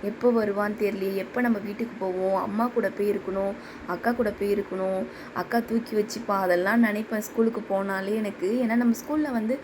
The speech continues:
நம்மளை கொஞ்ச மாட்டாங்க இல்லையா, நமக்கு வந்து சொல்லி கொடுப்பாங்க, இப்படி இருக்கணும், அப்படி இருக்கணும் ஸ்கூல்ல சொல்லுவாங்க. நம்மளை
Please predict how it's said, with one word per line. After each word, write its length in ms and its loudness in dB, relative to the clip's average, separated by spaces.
நம்மளை 280 6
கொஞ்ச 260 2
மாட்டாங்க 480 -2
இல்லையா, 260 0
நமக்கு 280 -4
வந்து 180 -4
சொல்லி 280 -2
கொடுப்பாங்க, 400 -2
இப்படி 180 -2
இருக்கணும், 280 -2
அப்படி 180 0
இருக்கணும் 380 -4
ஸ்கூல்ல 300 2
சொல்லுவாங்க. 440 -2
நம்மளை 220 -2